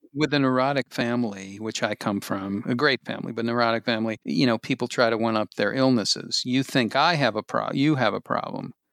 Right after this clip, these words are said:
I have a bigger problem, and it's,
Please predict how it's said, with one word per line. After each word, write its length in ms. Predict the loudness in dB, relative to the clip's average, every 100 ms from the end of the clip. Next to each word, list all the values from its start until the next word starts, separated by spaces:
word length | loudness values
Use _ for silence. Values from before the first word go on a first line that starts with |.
| _ _ _
I 280 | 0 2 4
have 180 | 2 2
a 80 |
bigger 340 | 0 0 0 -2
problem, 600 | 0 0 2 0 0 -2 _ 0
and 140 | 0
it's, 320 | 2 0 -2